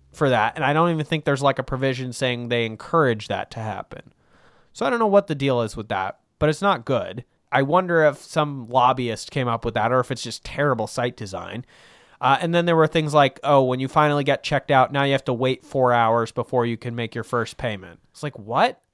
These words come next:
You know, so yeah, on the one hand, I'm very happy that I will have what appears to be a fairly reasonable plan with reasonable copays that's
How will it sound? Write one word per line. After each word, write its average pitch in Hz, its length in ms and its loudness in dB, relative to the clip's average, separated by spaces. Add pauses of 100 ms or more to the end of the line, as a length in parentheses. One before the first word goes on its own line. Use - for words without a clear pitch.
(800)
You 160 100 -4
know, 131 180 0
so 175 280 2
yeah, 170 300 2
on 175 120 2
the 185 80 0
one 202 180 4
hand, 202 240 -2
I'm 180 140 0
very 160 640 0
happy 151 420 0
that 139 120 2
I 139 280 2
will 143 260 -2
have 147 300 2
what 139 240 -2
appears 196 480 0
to 202 100 -8
be 175 220 0
a 156 80 0
fairly 160 420 2
reasonable 143 560 -2
plan 139 380 0
with 123 160 -4
reasonable 139 680 0
copays 135 800 0
that's - 240 -8